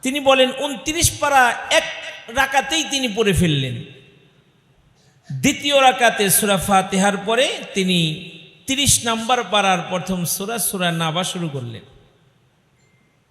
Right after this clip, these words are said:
তো সূরা লাহাব পর্যন্ত পড়ে ফেলেছে। তারপরে কোন সূরা? লাহাবের পরে কোন সূরা?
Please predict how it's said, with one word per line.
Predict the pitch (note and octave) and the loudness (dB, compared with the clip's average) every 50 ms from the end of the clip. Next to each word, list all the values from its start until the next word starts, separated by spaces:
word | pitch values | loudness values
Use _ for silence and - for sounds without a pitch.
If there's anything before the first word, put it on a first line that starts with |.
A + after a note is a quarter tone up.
| _ _ _ _ _ _ _ _ _ _ _ _ _ _ _ _ _ _ _ - | _ _ _ _ _ _ _ _ _ _ _ _ _ _ _ _ _ _ _ -2
তো | E3+ E3 E3 E3 D#3+ D3+ D3 C#3+ - - - - - - - - - - - _ _ _ _ _ _ _ _ _ - | 0 2 2 4 2 2 0 -2 -6 -10 -14 -16 -18 -20 -20 -20 -20 -20 -20 _ _ _ _ _ _ _ _ _ -8
সূরা | - - - - B3+ B3 B3 | -4 -2 2 2 4 4 4
লাহাব | B3 B3+ B3+ A#3+ C#4+ F4 F#4 F4+ - - - | 4 4 4 4 6 4 4 4 2 -2 0
পর্যন্ত | E4 D#4 B3 A3+ G#3+ C#4 C4+ B3 G3+ | -2 -2 0 0 -2 -2 0 2 0
পড়ে | B3 G#3 G3 A#3 G#3+ G3+ | 0 2 2 2 4 4
ফেলেছে। | E3 F#3 F3 E3+ D#3 - - - B2 G2 - - - - - - - - - _ _ _ _ _ _ _ _ _ _ - | 4 4 4 4 2 2 2 -2 -4 -8 -12 -14 -18 -20 -20 -20 -20 -20 -20 _ _ _ _ _ _ _ _ _ _ 0
তারপরে | - G3+ G#3+ G3 A3 A#3 A#3 | 2 2 2 2 2 0 0
কোন | G3 A3+ A#3 G#3+ | 0 0 0 0
সূরা? | - - G3+ F3 D#3 D3 C#3 C#3 - - - - - - - - - _ - _ _ _ _ _ _ _ _ _ - _ _ - | 2 2 2 2 2 2 0 -2 -6 -12 -16 -18 -18 -20 -20 -20 -20 _ -20 _ _ _ _ _ _ _ _ _ -20 _ _ 0
লাহাবের | F#3 G#3 G#3+ A3 G#3+ A#3+ B3 A#3 | 4 6 6 6 8 6 6 6
পরে | G3+ B3 A#3+ A#3 | 4 2 2 2
কোন | - A#3+ A#3 | 0 0 -2
সূরা? | G3+ - G#3+ G3+ F#3 E3 D#3 D3 C#3+ | 0 0 0 2 2 2 2 0 -4